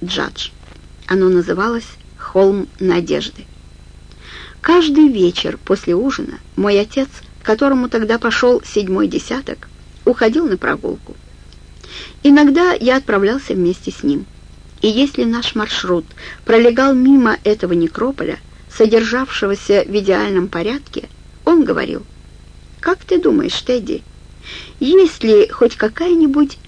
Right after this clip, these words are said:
надежда?" И я отвечал ему: "Конечно, есть. Целый холм".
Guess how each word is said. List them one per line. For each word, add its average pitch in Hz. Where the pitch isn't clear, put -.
надежда?" 220
И 180
я 185
отвечал -
ему: -
"Конечно, 190
есть. 370
Целый 226
холм". 370